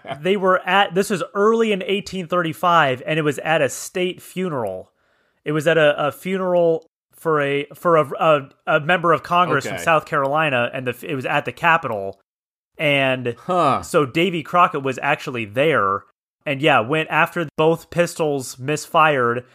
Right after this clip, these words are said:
Speaker 2: and Andrew Jackson starts wailing on this guy, there's, like, you know, a bunch of people jump in to pull the, to separate 'em, and one of the people to jump in was Davy Crockett.
Speaker 1: Okay, that's kinda crazy. Uh, the other thing I was gonna mention, so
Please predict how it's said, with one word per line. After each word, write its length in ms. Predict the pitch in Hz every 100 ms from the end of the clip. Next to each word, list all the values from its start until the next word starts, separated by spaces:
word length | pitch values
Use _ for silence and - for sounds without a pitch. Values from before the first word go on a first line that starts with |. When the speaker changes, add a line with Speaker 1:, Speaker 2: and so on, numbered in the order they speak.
| _ _
Speaker 2:
and 140 | 127 135
Andrew 260 | 143 135
Jackson 300 | 135 151 -
starts 200 | 143 135
wailing 320 | 117 135 151
on 120 | 143 127
this 160 | 113
guy, 440 | - 120 113 110 123
there's, 320 | 139 139 123
like, 280 | 131 117 - _ _ -
you 120 | 160
know, 160 | 123 113
a 100 | -
bunch 320 | 113 170 165
of 100 | 147
people 340 | - 175 151 123
jump 300 | 151 151 135
in 140 | 151
to 80 | 127
pull 220 | - 160
the, 120 | 143
to 220 | 143 135 117
separate 580 | - - 190 156 127 113
'em, 140 | 113
and 160 | 127 113
one 180 | 123 143
of 80 | 131
the 60 |
people 300 | 131 147 135
to 80 | 120
jump 260 | 113 131 123
in 160 | 127
was 140 | 110 101
Davy 260 | 110 101
Crockett. 480 | 98 110 98 - - _ _ _
Speaker 1:
Okay, 580 | - 120 120 110 92 90 -
that's 340 | - 117 117 117
kinda 220 | 117 104
crazy. 480 | 98 104 90 87 82 _ _ _ _ _ -
Uh, 200 | 123 117
the 100 | 131
other 120 | 151
thing 180 | 151 143
I 20 |
was 140 | 127
gonna 160 | 139 131
mention, 760 | 131 135 127 127 127 123 110
so 680 | - - 123 117 113 110 107